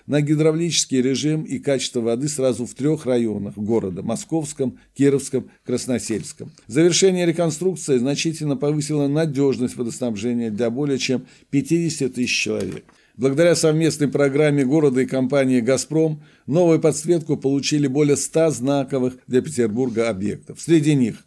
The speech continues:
наши достопримечательности, известные памятники, архитектурные шедевры. На днях художественное оформление светом получил фасад доходного дома Веги на набережной Крюкова канала.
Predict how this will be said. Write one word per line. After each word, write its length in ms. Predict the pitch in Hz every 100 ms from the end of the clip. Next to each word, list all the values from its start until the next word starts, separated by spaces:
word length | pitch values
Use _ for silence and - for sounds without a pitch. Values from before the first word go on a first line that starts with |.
| _
наши 340 | 107 143 156 135
достопримечательности, 1300 | 127 127 120 123 120 143 143 131 131 120 - 117 120
известные 500 | 110 160 151 117 104
памятники, 680 | 135 143 135 127 127 107 123
архитектурные 800 | 117 131 113 117 147 147 139 131
шедевры. 580 | 120 110 104 95 117 117 -
На 140 | 185
днях 260 | 180 196 180
художественное 640 | 160 175 147 143 143 139
оформление 640 | 139 143 143 170 165 139 120
светом 540 | - 143 156 147 120 -
получил 440 | - 139 143 160 151
фасад 480 | 147 127 160 147
доходного 600 | 113 131 143 135 120 123
дома 400 | 117 110 165 147
Веги 420 | 135 165 165 120 107
на 180 | 113 131
набережной 540 | 143 139 139 117 127
Крюкова 440 | 127 120 107 113 107
канала. 520 | 113 107 101 -